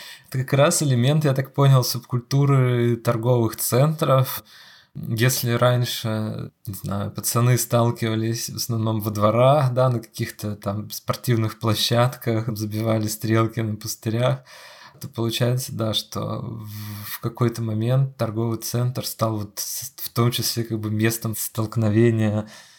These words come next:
гопников и неформалов, <laughs> не знаю. Так что да, в какой-то момент стали они обитать там, да, уличная культура сменилась торгово-центровой, не знаю, как даже ее назвать.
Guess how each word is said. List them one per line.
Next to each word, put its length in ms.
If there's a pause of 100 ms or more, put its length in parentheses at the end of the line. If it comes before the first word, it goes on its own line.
(160)
гопников 720
и 20
неформалов, 1040 (140)
<laughs> 120
не 180
знаю. 560 (640)
Так 160
что 180
да, 260
в 120
какой-то 320
момент 380
стали 300
они 360
обитать 800
там, 420
да, 200
уличная 500
культура 420
сменилась 960 (580)
торгово-центровой, 1600 (140)
не 120
знаю, 380
как 140
даже 260
ее 140
назвать. 500